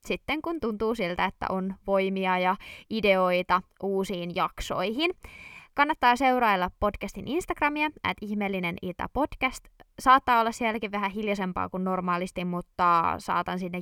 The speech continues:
jotain vähän vinkkailla, jos tulee vastaan vaikka mielenkiintoisia biisejä tai, ö, artikkeleita tai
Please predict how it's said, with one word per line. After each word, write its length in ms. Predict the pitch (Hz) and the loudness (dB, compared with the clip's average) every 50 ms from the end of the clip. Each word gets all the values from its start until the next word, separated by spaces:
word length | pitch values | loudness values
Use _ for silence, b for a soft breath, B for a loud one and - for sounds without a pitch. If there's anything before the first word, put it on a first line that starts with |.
| 170 - | -6 -4
jotain 440 | 202 190 - - 202 185 180 175 180 - | -4 -2 -2 -2 -2 -2 -2 -2 -4 -8
vähän 220 | 180 175 170 175 180 | -8 -8 -8 -8 -8
vinkkailla, 600 | 185 180 170 170 - _ - - - 85 82 73 | -6 -6 -6 -8 -10 _ -4 -2 0 0 0 -2
jos 160 | 71 190 - | -4 -6 -6
tulee 260 | - 269 320 359 320 208 | -4 0 0 2 2 2
vastaan 380 | 196 208 - - - 208 202 | 0 -2 -4 -4 -4 -4 -2
vaikka 220 | 214 214 - - 220 | -4 -6 -6 -6 -6
mielenkiintoisia 760 | 185 175 175 175 180 180 - 180 180 190 196 208 190 180 180 185 B B B B B B B B B B B B | -4 -2 -2 -4 -4 -6 -6 -6 -4 -4 -2 0 2 2 2 0 B B B B B B B B B B B B
biisejä 680 | - 311 311 302 294 285 294 294 320 294 294 294 294 294 | 0 2 2 2 2 2 2 2 2 4 4 4 2 2
tai, 580 | - 311 302 302 294 294 302 302 294 302 294 | 2 2 4 4 4 2 2 2 0 0 -2
ö, 40 | 294 277 262 - - - - - - - - - - 214 220 214 208 208 208 208 - | -2 -4 -8 -12 -12 -14 -12 -12 -10 -6 -2 0 0 2 2 2 2 4 4 4 4
artikkeleita 840 | - 202 208 - 214 - - - 214 202 202 202 202 202 196 202 - | 2 2 0 -2 -6 -8 -4 -4 -2 0 2 2 2 0 0 -2 -2
tai 560 | - 208 202 208 208 208 214 214 214 214 208 | 0 0 0 0 0 -2 -2 -2 -2 -4 -4